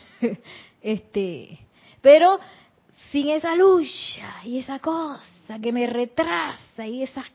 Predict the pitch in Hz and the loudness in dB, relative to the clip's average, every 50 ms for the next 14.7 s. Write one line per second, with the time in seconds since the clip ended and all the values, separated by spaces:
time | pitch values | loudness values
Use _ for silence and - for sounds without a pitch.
0 | _ - - 370 359 359 311 262 233 220 196 170 _ - 220 196 226 269 285 - | _ 2 6 8 8 8 8 6 2 -2 -4 -6 _ -8 -8 -6 -6 -8 -8 -10
1 | 277 - 240 240 254 302 359 427 392 320 220 147 - - _ _ _ - 254 359 | -12 -12 -10 -10 -10 -10 -10 -10 -10 -12 -12 -14 -18 -20 _ _ _ -8 -6 -4
2 | 392 302 208 - - _ _ _ _ _ _ _ _ - 202 208 - 277 311 349 | -4 -4 -6 -8 -12 _ _ _ _ _ _ _ _ -10 -10 -8 -6 -4 -2 -2
3 | 370 359 311 320 311 320 311 277 269 240 214 202 - 226 226 220 214 220 262 302 | -2 -2 -2 -4 -4 -4 -4 -4 -4 -4 -4 -4 -4 -6 -6 -4 -6 -6 -6 -6
4 | 302 285 311 339 - - - _ _ _ _ _ _ _ - 226 240 269 285 302 | -6 -6 -8 -8 -10 -16 -20 _ _ _ _ _ _ _ -2 0 0 2 2 2
5 | 311 311 311 311 285 247 240 233 226 220 214 - 285 311 349 - - - - _ | 2 4 6 6 6 6 4 2 0 0 -2 -4 -8 -10 -10 -12 -16 -20 -20 _
6 | _ _ _ _ _ - 302 320 349 359 359 - 330 320 320 339 330 320 311 - | _ _ _ _ _ 0 4 4 6 6 4 2 2 0 0 2 2 2 2 2
7 | 330 330 339 339 349 339 311 294 302 285 285 330 349 339 - - - 359 370 359 | 0 0 2 2 2 2 2 2 0 0 0 -4 -4 -6 -6 -4 -2 0 0 0
8 | 339 285 - 339 320 320 302 269 - - _ _ _ _ _ _ - 277 285 220 | 0 0 2 4 4 4 2 0 -6 -14 _ _ _ _ _ _ -6 -6 -6 -2
9 | - - 269 269 262 262 - 302 330 330 330 320 - 320 311 302 269 247 240 220 | 0 2 2 2 0 0 -2 0 0 0 0 0 2 4 4 6 6 4 2 -2
10 | - - _ _ _ _ - - 247 240 233 220 208 196 190 196 208 208 214 330 | -6 -12 _ _ _ _ -2 0 0 2 2 0 -2 -4 -6 -8 -8 -4 -2 -2
11 | 370 359 359 339 339 339 339 339 330 277 240 233 170 - - 208 247 240 - _ | 0 0 0 0 0 2 2 2 0 -2 -4 -6 -12 -14 -16 -14 -14 -16 -18 _
12 | _ _ _ _ _ _ _ _ - 269 302 330 349 370 381 392 392 392 381 359 | _ _ _ _ _ _ _ _ -14 -12 -10 -8 -8 -8 -8 -6 -6 -4 -4 -2
13 | 311 370 392 381 381 - 370 370 359 - - 226 190 190 - _ _ - 233 262 | 0 0 0 0 -2 -2 -2 -2 -2 -2 -4 -6 -8 -8 -10 _ _ -6 -6 -6
14 | 294 302 - 285 269 262 269 285 269 240 214 - 185 - | -4 -4 -2 0 0 0 0 0 -2 -4 -6 -10 -16 -20